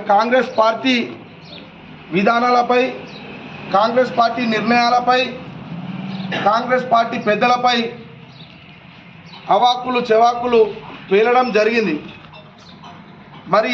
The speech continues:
ఈరోజు గంభీరావుపేట మండల పక్షాన, మరి మొన్న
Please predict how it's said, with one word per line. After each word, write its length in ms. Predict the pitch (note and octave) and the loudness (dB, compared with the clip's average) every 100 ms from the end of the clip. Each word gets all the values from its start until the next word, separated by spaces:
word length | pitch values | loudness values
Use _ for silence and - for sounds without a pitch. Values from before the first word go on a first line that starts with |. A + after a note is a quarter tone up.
| A#3+ | 2
ఈరోజు 240 | A#3+ B3 G3+ | 2 2 2
గంభీరావుపేట 640 | G#3+ A3+ B3 B3 B3 A#3+ A#3+ - - - - - - - - - - - | 0 2 2 2 2 2 2 2 -2 -10 -10 -8 -8 -10 -12 -12 -10 -2
మండల 240 | F3+ A#3 B3+ B3+ | 0 2 2 0
పక్షాన, 340 | B3 B3+ B3 B3+ C4 - - - - - - C#3+ C#3+ C#3+ C3+ C#3+ D3 C3+ C3+ - - - - - - - - | -2 0 2 2 -2 -6 -12 -8 -4 -2 -2 -2 -4 -4 -4 -4 -4 -6 -8 -8 -10 -10 -12 -12 -12 -12 -2
మరి 140 | A3+ A#3+ | 0 2
మొన్న 160 | B3 | 2